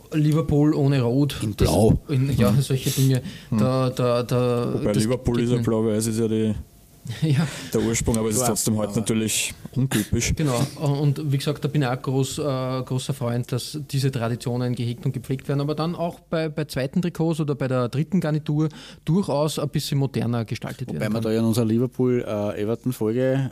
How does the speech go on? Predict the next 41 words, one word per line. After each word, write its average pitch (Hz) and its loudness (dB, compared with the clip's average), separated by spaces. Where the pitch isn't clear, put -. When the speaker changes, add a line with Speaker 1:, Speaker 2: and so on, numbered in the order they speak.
Speaker 2:
ähm, 110 -2
Merseyside-Derby-Folge, 113 -2
glaube 113 0
ich, 110 -2
Speaker 1:
Mhm. 107 -4
Speaker 2:
äh, 104 -2
es 107 -6
hat 113 -4
ein 127 0
blau-weißes 120 -6
Liverpool-Trikot 127 -4
gegeben, 123 -6
in, 92 -8
äh, - -14
Away 95 -8
oder 95 -8
Third 101 -4
Kit. - -10
Speaker 3:
Das 107 -2
ist - -4
der 92 -2
Ursprung 107 -2
an 107 0
sich - -4
ja 117 -2
von 110 -2
Speaker 2:
Genau. 117 2
Speaker 3:
Liverpool 113 2
und 113 2
es 104 0
Speaker 2:
Und 107 2
Speaker 3:
hat's 110 2
Speaker 2:
dann 107 2
Speaker 3:
dann, 104 -2
also 110 0
es - -2
gibt - -6
ja 110 0
Liverpool, 110 0
also 107 0
ich, 107 -4